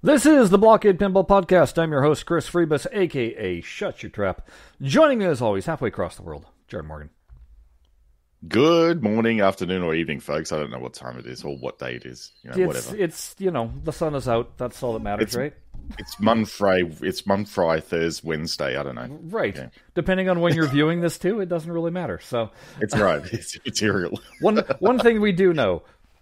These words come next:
Speaker 1: One, it's twenty twenty-one. B, two, holidays happened, and, you know, they weren't too shabby. Um,
Speaker 2: Hmm.
Speaker 1: and, uh, C, uh, as the title of this episode is, can we just, we, we can't just push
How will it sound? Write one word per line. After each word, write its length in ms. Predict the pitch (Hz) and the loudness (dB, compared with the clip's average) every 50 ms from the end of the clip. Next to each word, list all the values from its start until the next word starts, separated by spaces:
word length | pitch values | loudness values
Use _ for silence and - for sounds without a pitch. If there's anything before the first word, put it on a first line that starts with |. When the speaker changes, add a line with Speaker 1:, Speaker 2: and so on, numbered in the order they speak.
| _ _ _ _ _ _ _ _ _ - | _ _ _ _ _ _ _ _ _ -6
Speaker 1:
One, 460 | - 202 214 190 160 123 104 90 - _ _ _ - | -2 0 2 2 2 2 0 -4 -8 _ _ _ -2
it's 120 | - 147 - | -2 -2 0
twenty 220 | - 208 196 180 | 0 0 0 0
twenty-one. 560 | 151 147 180 170 160 151 143 123 95 82 82 - _ _ _ _ _ _ - 160 175 175 - - | 0 0 -2 -2 -2 -2 -2 -2 -4 -6 -8 -14 _ _ _ _ _ _ -20 -18 -18 -12 -6 -2
B, 580 | 240 233 226 214 202 196 196 190 190 185 185 | 0 0 0 0 0 0 -2 -2 -2 -4 -4
two, 460 | - - 262 247 208 165 127 110 95 107 | -2 0 2 2 2 2 0 -2 -6 -8
holidays 440 | 117 165 214 220 208 190 175 147 - | -6 -4 -2 0 0 0 0 -2 -2
happened, 400 | 156 - - - 113 95 90 104 | -4 -6 -4 -4 -6 -6 -8 -10
and, 340 | 135 175 180 180 185 196 220 - | -10 -10 -8 -8 -10 -12 -14 -12
you 120 | 247 208 | -10 -10
know, 160 | 151 156 196 208 _ _ _ _ _ _ _ | -8 -10 -12 -14 _ _ _ _ _ _ _
they 100 | - 143 | -2 -2
weren't 160 | 135 135 131 | -2 -2 -6
too 120 | - 143 120 | -8 -8 -6
shabby. 300 | - 135 113 107 95 - _ _ - _ _ _ _ | -4 -4 -2 -2 -4 -6 _ _ -20 _ _ _ _
Um, 400 | - 139 143 151 151 147 147 147 | -4 -2 -2 0 0 0 0 0
Speaker 2:
Hmm. 260 | 147 151 107 - 143 139 - _ _ - - - _ _ - - | 0 0 0 -2 -4 -8 -14 _ _ -20 -20 -20 _ _ -8 -4
Speaker 1:
and, 460 | 180 185 180 180 180 180 175 175 170 165 | -2 0 2 2 2 2 0 -2 -4 -6
uh, 680 | 165 - 147 156 156 156 151 151 147 147 147 151 143 | -6 -2 0 2 2 2 2 2 2 2 0 0 -4
C, 440 | - - - 202 208 214 214 220 - - - _ - - _ _ _ | -6 -6 -4 -2 -2 -2 -2 -4 -6 -10 -18 _ -20 -20 _ _ _
uh, 520 | - - - 135 135 143 143 143 143 151 151 147 143 - - - - - _ _ _ _ _ _ _ - - | -18 -12 -6 -2 0 0 0 0 -2 -4 -8 -12 -16 -18 -20 -20 -20 -20 _ _ _ _ _ _ _ -12 -6
as 180 | - 190 196 - | -4 -4 -2 -4
the 40 | 180 | -4
title 260 | 160 - 185 170 165 | -2 0 0 2 2
of 60 | 156 | 0
this 160 | 139 147 135 147 | 0 -2 -2 -2
episode 400 | 151 135 135 127 - 135 120 120 | -4 -4 -4 -4 -4 -2 -2 -2
is, 160 | 113 104 - | -2 -4 -6
can 140 | - 143 156 | -6 -6 -4
we 100 | 180 190 | -4 -4
just, 220 | 208 202 - - _ - | -4 -6 -8 -10 _ -6
we, 180 | 143 139 - | -4 -4 -4
we 320 | - 135 131 127 127 127 127 | -4 -4 -6 -4 -4 -4 -4
can't 240 | - - 190 214 | -4 -4 -2 -2
just 180 | 214 240 - - | -2 -4 -2 0
push 360 | - 240 214 - - - - | 2 2 2 0 -4 -12 -12